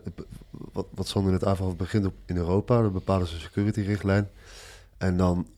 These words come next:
krijg je per lidstaat een bepaalde wet, eh, die, die al die richt-, die, die richtlijn daarin verwerkt. Dus dat worden de regels in Nederland. Om het, ik denk dat veel mensen, en misschien een paar van de luisteraars ook bekend zijn met de W B N I. Want dat is eigenlijk de,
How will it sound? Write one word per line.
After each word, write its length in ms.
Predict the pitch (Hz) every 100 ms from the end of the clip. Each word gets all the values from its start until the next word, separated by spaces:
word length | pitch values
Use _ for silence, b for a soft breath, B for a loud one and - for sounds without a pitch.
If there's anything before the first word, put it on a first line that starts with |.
| -
krijg 220 | 90 85
je 60 | -
per 180 | 95 95
lidstaat 680 | 92 90 - 92 90 - -
een 160 | 87 90
bepaalde 460 | 87 90 87 85
wet, 380 | 80 90 - - - -
eh, 100 | 87 80 - _ 110
die, 160 | 87 76 -
die 160 | 95
al 140 | 92 92
die 100 | 90
richt-, 240 | 90 85 -
die, 260 | - 95
die 80 | 95
richtlijn 360 | 90 90 87 82
daarin 220 | 80 80
verwerkt. 460 | 80 78 78 78 -
Dus 100 | 85
dat 140 | 87
worden 180 | 92 85
de 60 |
regels 280 | 85 87 82
in 60 | 82
Nederland. 260 | 78 78 B B B B
Om 140 | - 95
het, 140 | 98 -
ik 140 | 104
denk 120 | 104
dat 140 | 101 -
veel 180 | 117
mensen, 300 | 113 110 98
en 60 | 101
misschien 240 | 92 - 98 -
een 80 | -
paar 180 | - 95
van 120 | 92
de 60 | 95
luisteraars 400 | 95 87 95 90
ook 100 | 85
bekend 260 | - 95
zijn 200 | 85 90
met 120 | 87 85
de 80 |
W 140 | 87 87
B 40 |
N 180 | 85 85
I. 140 | 87 117 b b b b
Want 160 | - 90
dat 160 | 101
is 100 | 98
eigenlijk 460 | 92 98 95 98
de, 60 | 90